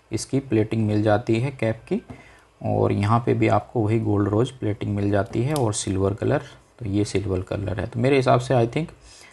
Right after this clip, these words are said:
अगर आप स्क्रैचेस से बनना चाहते हैं तो ये सिल्वर कलर का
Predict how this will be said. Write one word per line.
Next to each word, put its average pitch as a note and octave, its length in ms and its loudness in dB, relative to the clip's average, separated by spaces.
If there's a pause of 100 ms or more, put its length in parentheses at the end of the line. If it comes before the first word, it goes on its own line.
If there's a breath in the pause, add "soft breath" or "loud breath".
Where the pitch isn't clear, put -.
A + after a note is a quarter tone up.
(120 loud breath)
अगर G#2+ 240 4
आप A2+ 320 6 (260 soft breath)
स्क्रैचेस B2 520 2
से - 100 0
बनना A2 300 2
चाहते G2+ 320 -2
हैं B2 240 -2
तो D3+ 80 -2
ये A#2 100 4
सिल्वर A#2 380 2
कलर G#2 240 -2
का D3 260 -2